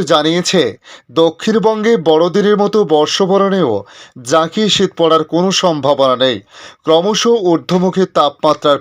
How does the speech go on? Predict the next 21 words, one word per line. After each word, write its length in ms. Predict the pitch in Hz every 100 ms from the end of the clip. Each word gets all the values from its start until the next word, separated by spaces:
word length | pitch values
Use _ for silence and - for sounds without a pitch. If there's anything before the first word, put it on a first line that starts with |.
| 143
পারদ 240 | 139 147 -
থাকতে 320 | 165 165 - 165
পারে। 200 | 147 131 123 - -
ভোরের 260 | 175 214 170
দিকে 200 | 214 226 190
দক্ষিণের 380 | 170 160 190 202 175
বেশিরভাগ 460 | 156 - 185 151 170 151
জেলা 220 | 139 147 170 180 - - -
কুয়াশাচ্ছন্ন 760 | 160 175 175 208 - 208 202 202 202
থাকলেও 380 | 165 143 185 151 101 - - - 123
বেলা 220 | 151 175 196
বাড়তে 260 | 196 - 214 208
তাপমাত্রা 520 | 151 - 160 156 165 139
বাড়ার 240 | 131 139 131 143
কারণে 320 | 139 170 190 202 - - -
বেশ 160 | 151 139 -
পরিষ্কার 420 | 165 170 - 202 180
হয়ে 180 | 170 147
যাচ্ছে 240 | 143 - 147 127
আকাশ, 260 | 139 127 - - - - 160
উঁকি 220 | 180 208